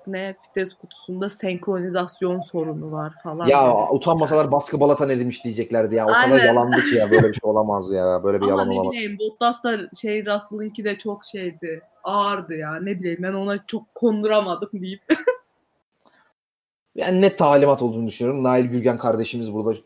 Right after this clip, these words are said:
Speaker 2: e, yine büyük resmi görmüş. Tebrik ediyorum kendisini.
Speaker 1: <laughs>
Speaker 2: Kendisinin ikinci
Speaker 1: Tamam.
Speaker 2: sorusu yine, yine bir böyle şey, e, stay woke sorusu ama yine haklı. Çalınan Ferrari podyumu, yüzde yüz haklı. Ama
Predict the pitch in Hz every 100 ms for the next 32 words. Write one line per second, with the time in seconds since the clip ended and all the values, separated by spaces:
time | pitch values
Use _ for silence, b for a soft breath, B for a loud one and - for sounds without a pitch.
0 | 104 120 110 104 110 113 107 107 110 104
1 | 113 104 98 113 - 98 95 90 95 95
2 | 113 127 127 143 139 131 - 127 - -
3 | - _ _ _ _ - 196 196 185 196
4 | 185 - 196 175 175 190 214 151 131 196
5 | 202 196 185 147 143 185 165 175 - 143
6 | 156 156 127 151 151 151 123 117 - 156
7 | 143 127 147 - 131 - 165 143 147 147
8 | 170 135 - 147 156 170 160 170 165 160
9 | 156 147 123 107 98 92 104 123 123 135
10 | 123 107 120 135 - _ _ _ _ 143
11 | 180 185